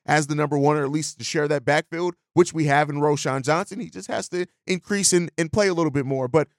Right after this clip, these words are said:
love the game that we had from Khalil Herbert yesterday. But moving on from this, so after, other than the win, the, the Bears got another win in, in clinching the number one, uh, pick in the two thousand twenty-four draft. And it just has highlighted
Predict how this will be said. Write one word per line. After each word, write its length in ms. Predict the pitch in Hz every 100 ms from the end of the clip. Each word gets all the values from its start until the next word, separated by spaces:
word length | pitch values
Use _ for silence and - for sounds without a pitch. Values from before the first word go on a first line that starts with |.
| _ -
love 260 | 185 180
the 80 | 160
game 220 | 160 156
that 100 | 156
we 100 | 151
had 200 | 143 139
from 140 | 139 127
Khalil 280 | 139 135
Herbert 280 | 127 120 117
yesterday. 380 | 110 107 104 104
But 200 | 139 151 _ _ _
moving 320 | 214 269 254 175
on 180 | 165
from 120 | 139 131
this, 160 | 117
so 240 | 190 170 - _ -
after, 280 | 208 - -
other 280 | - 302 269
than 160 | 214 196
the 80 | 160
win, 400 | 135 131 123 -
the, 80 | 131 127 -
the 100 | 156
Bears 260 | 185 220 -
got 160 | 185
another 280 | 160 151 135
win 240 | 113 104 - -
in, 180 | 170 170
in 140 | 170 151
clinching 480 | - 226 - 220 196
the 80 |
number 380 | 147 143 175 180
one, 380 | 160 139 139 131 - _
uh, 140 | 151 147
pick 300 | - 196 - 165
in 220 | 185 190
the 100 | 185
two 160 | 190
thousand 320 | 165 156 151 143
twenty-four 420 | 151 147 143 135
draft. 400 | 156 202 175 - _ -
And 120 | 190
it 100 | 226
just 220 | 294 269
has 260 | - 170 -
highlighted 520 | 170 165 156 139 131